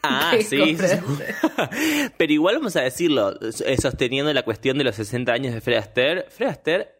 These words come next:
Speaker 1: sigue bailando como los dioses a sus sesenta
Speaker 2: Ah, no,
Speaker 1: años.
Speaker 2: a mí me cae re bien, o sea, googleamos, creo que no me apareció nada, pero a mí me cae bien Fred Astaire. Me sorprendió esto, que le pusieran como un love interest, eh, a alguien tan joven, digamos.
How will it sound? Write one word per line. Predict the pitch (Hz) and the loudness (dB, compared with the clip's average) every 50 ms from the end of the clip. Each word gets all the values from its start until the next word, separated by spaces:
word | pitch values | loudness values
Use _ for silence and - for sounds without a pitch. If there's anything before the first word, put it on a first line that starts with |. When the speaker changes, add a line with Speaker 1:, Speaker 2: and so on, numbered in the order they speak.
| _ _ _ _ _ _ _ | _ _ _ _ _ _ _
Speaker 1:
sigue | - - - - 160 180 233 202 | -8 -6 -4 -2 0 2 2 2
bailando | 131 101 90 95 92 95 123 170 214 190 139 107 | 2 0 -2 0 0 0 0 0 2 0 0 0
como | - 92 90 87 | -2 -4 -4 -4
los | 85 82 82 82 101 | -4 -4 -6 -8 -4
dioses | 104 104 131 196 294 294 - - - - | -2 0 2 2 2 0 -2 -10 -14 -14
a | |
sus | 98 98 92 | -14 -14 -10
sesenta | - 95 - - 113 101 104 - - 104 98 | -10 -10 -6 -4 -4 -4 -2 -2 -2 0 0
Speaker 2:
Ah, | - 330 | 0 2
no, | 339 349 381 381 359 | 2 2 2 2 0
Speaker 1:
años. | - - | -2 -2
Speaker 2:
a | - 262 | -4 -2
mí | 339 | 0
me | 427 480 453 | 0 0 0
cae | - 392 381 370 | 0 0 -2 -2
re | 370 359 359 359 330 | -2 -2 0 0 2
bien, | 294 302 320 330 262 208 165 - - - | 2 2 0 0 0 -2 -4 -6 -10 -12
o | - | -14
sea, | 170 - 180 156 143 131 110 - - _ _ _ _ _ _ _ _ _ _ _ _ _ _ _ _ _ _ - - - _ - | -10 -6 -4 -2 -2 -2 -4 -8 -10 _ _ _ _ _ _ _ _ _ _ _ _ _ _ _ _ _ _ -20 -20 -20 _ 0
googleamos, | 196 196 208 214 247 294 320 285 240 | 2 2 4 4 2 2 2 0 -2
creo | 202 170 196 | -2 -2 -2
que | 208 | 0
no | 220 | 0
me | 214 196 | 0 0
apareció | 175 170 165 165 170 - 165 | 0 0 0 0 -2 -4 -4
nada, | 170 165 151 151 151 165 - | -2 -2 -2 -2 -4 -6 -6
pero | 190 208 | -4 -2
a | 220 240 | -2 -2
mí | 285 | -2
me | 339 370 262 | -4 -4 -2
cae | 214 208 190 175 | 0 0 0 0
bien | 151 170 202 214 | 0 -2 -2 -2
Fred | 208 180 147 | -2 -2 -6
Astaire. | 143 - - - 131 120 117 - - - - - - | -6 -6 -4 -2 -2 -2 -2 -6 -10 -16 -16 -16 -8
Me | - 190 202 | -2 0 2
sorprendió | 196 208 185 185 175 175 190 185 202 | 2 2 2 2 0 0 2 2 2
esto, | 208 208 208 - 180 - | 2 2 2 0 -2 -2
que | 143 143 | 0 -2
le | 147 147 | -2 -2
pusieran | - - 156 170 170 175 | -4 -4 -4 -2 -2 -2
como | 165 160 160 | -2 -2 0
un | 160 160 | 0 0
love | 165 170 170 160 170 | 2 2 2 2 2
interest, | 170 170 165 170 160 170 180 175 180 - - - | 0 2 0 0 2 2 0 0 -4 -14 -14 -8
eh, | - - - | -6 -4 -2
a | - - | 0 0
alguien | 143 143 151 170 151 | -2 -2 -2 -2 -2
tan | 156 139 131 147 | -2 -4 -4 -6
joven, | - - 175 160 160 160 160 160 | -4 -2 -2 0 0 0 0 0
digamos. | 156 151 151 151 151 160 180 226 262 262 - | 0 0 0 0 -2 -2 -2 -2 -2 -4 -8